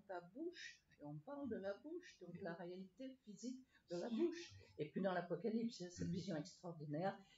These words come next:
Speaker 1: il y a un très bel ange qui descend, euh, du ciel, qui a un pied sur la terre,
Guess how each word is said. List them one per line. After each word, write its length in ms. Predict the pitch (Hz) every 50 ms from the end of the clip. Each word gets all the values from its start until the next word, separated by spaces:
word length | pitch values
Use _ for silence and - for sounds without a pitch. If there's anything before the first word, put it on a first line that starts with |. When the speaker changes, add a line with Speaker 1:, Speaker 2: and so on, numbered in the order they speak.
| - -
Speaker 1:
il 40 | 170
y 40 |
a 60 | 170 165
un 80 | 170
très 220 | - - - - -
bel 220 | 156 151 165 156
ange 280 | 131 156 175 170 - - -
qui 80 | - 147
descend, 460 | 151 156 170 151 - - 202 180 190 - - - - 254 254 - - - 151
euh, 180 | 147 143 135 131 135 127 117 113 113 113 113 - - - - - - - -
du 140 | - - -
ciel, 460 | - - - - - 143 151 143 131 - -
qui 80 | -
a 40 | 156
un 120 | 139 156 - _ -
pied 160 | - 160 156
sur 180 | - - 165
la 140 | 165 160 151 - _ -
terre, 220 | 165 160 147 -